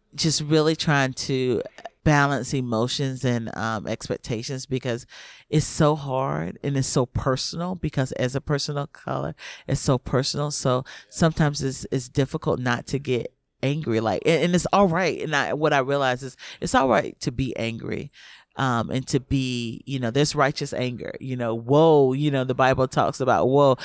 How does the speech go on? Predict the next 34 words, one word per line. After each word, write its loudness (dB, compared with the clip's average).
That 6
is 4
not 2
just -2
a, 4
a, 0
a 2
woe 6
of, 0
you -2
know, 0
concern, -2
but -2
that's 2
a 4
woe 6
of 0
anger, -2
you -2
know? 2
And 0
so 2
it's 0
all 4
right 2
to -2
be 0
there. 2
But 0
I 0
think 0
for -4
me, -4
um, -2